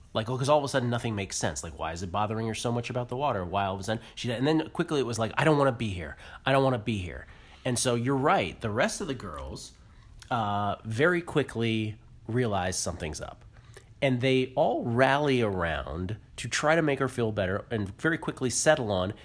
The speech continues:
"Let's just go back. You wanna go back to the, to the house? We'll go back to the house. We'll take all this food to go.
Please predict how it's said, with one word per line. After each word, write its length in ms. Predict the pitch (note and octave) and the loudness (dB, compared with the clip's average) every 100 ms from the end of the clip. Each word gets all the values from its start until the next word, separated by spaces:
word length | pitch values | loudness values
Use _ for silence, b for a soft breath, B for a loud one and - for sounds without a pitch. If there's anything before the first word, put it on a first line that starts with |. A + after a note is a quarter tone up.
| B - | B 0
"Let's 180 | F#3 | 0
just 180 | A3 - | 2 0
go 140 | F#3 D3+ | 2 2
back. 420 | A2 - - - - - | 0 -2 -10 -16 -14 0
You 80 | C#3 | 4
wanna 160 | D3 | 4
go 100 | D#3 E3 | 4 4
back 260 | F3+ F#3+ | 4 2
to 100 | - | 0
the, 300 | F#3 F3 E3 | 2 2 0
to 120 | - F3+ | -2 2
the 140 | F3 | 2
house? 420 | F3+ G#3+ C#4 - - | 4 0 0 -8 -6
We'll 140 | C3 | -4
go 140 | C3 C3+ | 0 4
back 220 | A#2+ A2+ | 6 4
to 60 | A#2+ | 2
the 80 | A2 | 2
house. 180 | A2+ B B | 2 B B
We'll 100 | G2 | -8
take 200 | - A2 | -2 6
all 140 | A#2 D#3+ | 6 6
this 160 | F3+ | 2
food 240 | - E3 D3 | 0 0 2
to 80 | B2 | 2
go. 420 | A#2 A2 G2+ | 4 4 2